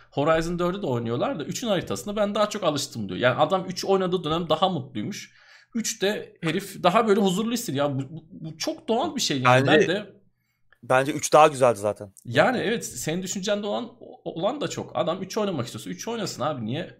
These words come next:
Speaker 1: kaldırıyorsun marketten? Ya da herif atıyorum cihazını sattı, cihazı çalındı, cihazı bozuldu, bir şey oldu. Ne bileyim hesabı da adam bilmiyor. Yani olabilir.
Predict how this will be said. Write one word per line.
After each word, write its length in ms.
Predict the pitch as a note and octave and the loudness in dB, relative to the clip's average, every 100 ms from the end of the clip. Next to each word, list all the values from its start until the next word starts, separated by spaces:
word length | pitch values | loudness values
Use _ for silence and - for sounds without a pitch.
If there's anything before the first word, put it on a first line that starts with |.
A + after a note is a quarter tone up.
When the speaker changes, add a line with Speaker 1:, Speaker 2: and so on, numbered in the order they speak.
| - | -6
Speaker 1:
kaldırıyorsun 600 | D3 D3 D3+ C#3 B2 A2+ | -2 -2 -2 -6 -6 -4
marketten? 640 | G2+ - G2 - - A#2 | -4 -6 -10 -12 -14 -10
Ya 140 | A2+ B2 | -8 -4
da 60 | |
herif 600 | C3 C3 C3 D3+ C#3 - - | -6 -6 -6 -4 -4 -6 -8
atıyorum 340 | C3 D3+ B2+ | -4 -2 -2
cihazını 380 | B2+ D3 C#3+ C#3+ | 0 0 0 -6
sattı, 420 | - A2 - G#2+ | -6 -8 -8 -8
cihazı 340 | A#2 C3+ C#3 | 0 0 0
çalındı, 380 | - C3+ B2 A2 | -2 0 0 -4
cihazı 380 | A2+ B2 B2+ B2+ | -2 0 0 -2
bozuldu, 380 | A#2+ A#2+ G#2+ G#2+ | -2 -4 -8 -8
bir 40 | |
şey 140 | - C#3 | -2 0
oldu. 480 | C3 G#2+ G#2 A#2 _ _ _ _ - | 0 -2 -8 -12 _ _ _ _ -4
Ne 100 | B2 | 0
bileyim 200 | D3+ C#3+ | 0 0
hesabı 420 | C3 D3 D3 C3+ | 0 2 2 2
da 240 | B2 C3 B2+ - - - | -2 -4 -6 -10 -12 -8
adam 380 | A2+ G#2 C#3+ C#3+ | -4 -2 -2 -4
bilmiyor. 380 | F3 D3+ G2 G#2+ B2+ _ _ _ - | -4 -4 -4 -6 -14 _ _ _ -10
Yani 220 | G2 F2+ - | -10 -8 -8
olabilir. 640 | A#2+ E3+ C4+ A#3+ - - | -4 -4 -6 -10 -12 -20